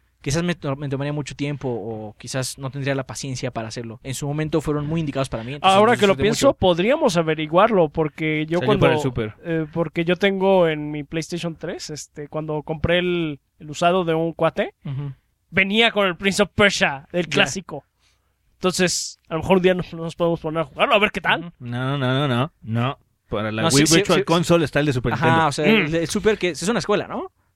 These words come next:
Speaker 3: Sí.
Speaker 1: Es una
Speaker 3: No,
Speaker 1: secuela.
Speaker 3: de hecho es el mismo, pero tiene más niveles.
Speaker 1: O sea, es que es,
Speaker 2: Mm.
Speaker 1: es como el uno punto cinco.
Speaker 3: Ujú.
Speaker 1: Es una, una versión extendida.
Speaker 3: Sí, porque sí hubo
Speaker 1: El,
Speaker 3: Prince
Speaker 1: la
Speaker 3: of Persia
Speaker 1: la
Speaker 3: dos para
Speaker 1: sí,
Speaker 3: Super y
Speaker 1: la
Speaker 3: eso
Speaker 1: vers-,
Speaker 3: está súper diferente.
Speaker 1: sí, la versión, la, el ver-, Prince of Persia de Super Nintendo es un, es un gran port,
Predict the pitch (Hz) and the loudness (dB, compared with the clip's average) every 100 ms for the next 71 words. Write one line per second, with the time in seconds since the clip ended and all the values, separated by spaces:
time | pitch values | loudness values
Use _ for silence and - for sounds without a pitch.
0 | - 120 113 - _ - 170 196 262 269 | -12 -8 -10 -12 _ -8 -2 2 4 6
1 | 269 285 302 262 226 220 220 165 156 180 | 6 2 0 2 2 2 2 2 0 0
2 | 180 160 117 - _ 151 170 - 180 165 | 0 0 -2 -8 _ -4 -4 0 0 0
3 | 180 139 196 170 147 151 139 - 175 175 | 0 0 2 2 0 0 -2 -2 -2 -4
4 | 170 160 202 - _ - 113 117 _ - | -6 -6 -6 -8 _ -10 -6 -6 _ -12
5 | - 170 180 170 143 170 - 143 131 156 | -4 -2 0 0 0 -4 -6 -6 -4 -4
6 | 151 226 _ _ _ _ _ _ - 123 | -4 -4 _ _ _ _ _ _ -6 -4
7 | 131 165 170 180 180 170 180 151 147 - | -2 0 4 6 6 4 4 4 2 0
8 | 127 160 127 117 - 113 165 156 120 120 | 0 2 0 -4 -2 2 4 4 0 -2
9 | 110 - 101 98 104 104 - - 156 151 | -4 -14 -14 -12 -12 -12 -12 -4 2 4
10 | 156 147 180 175 175 175 175 185 180 220 | 4 2 0 2 4 4 2 0 0 -2
11 | 208 196 170 160 143 151 156 147 - 151 | 0 2 0 0 -2 0 2 0 0 -6
12 | 139 156 143 139 139 - 127 | -4 -4 -2 -2 -4 -6 -6